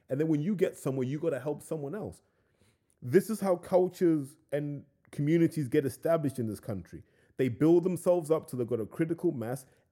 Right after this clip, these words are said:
and then it's about integration. Because there comes a point where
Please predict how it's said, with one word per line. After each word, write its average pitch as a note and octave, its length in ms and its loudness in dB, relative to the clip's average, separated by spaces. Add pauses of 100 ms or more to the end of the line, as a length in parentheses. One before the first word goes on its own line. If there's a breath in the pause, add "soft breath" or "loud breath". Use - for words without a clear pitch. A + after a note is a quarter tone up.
and C3+ 160 0
then F3 180 6
it's F3 140 0
about E3 260 2
integration. E3+ 680 -4 (800)
Because C#3+ 220 2
there D#3 100 -2
comes E3 200 0
a D3 40 4
point F#3 360 0
where C#3+ 280 0